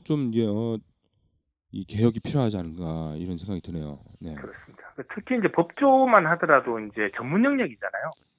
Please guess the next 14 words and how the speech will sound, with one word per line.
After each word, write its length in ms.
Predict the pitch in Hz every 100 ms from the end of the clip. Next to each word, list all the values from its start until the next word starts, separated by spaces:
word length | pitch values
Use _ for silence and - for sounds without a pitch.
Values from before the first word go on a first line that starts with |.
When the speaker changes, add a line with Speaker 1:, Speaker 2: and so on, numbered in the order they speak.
| _ _ _ -
Speaker 1:
그쵸. 300 | - 90 82 - _ _ _
Speaker 2:
예, 220 | 113 98 90
전문 300 | 135 139 202
영역으로 320 | 254 262 170 127
가는 200 | 123 131
순간 160 | 123 107
더 280 | - 135 175
이제 200 | 113 -
안 260 | 113 110 101
되는 200 | 120 131
거죠. 140 | - _ _ _ _ 95
Speaker 1:
음. 220 | 80 76 76 - - - - - - - _
Speaker 2:
그렇습니다. 840 | - - 170 - 123 110 95 - -
그 560 | - 175 170 165 160 151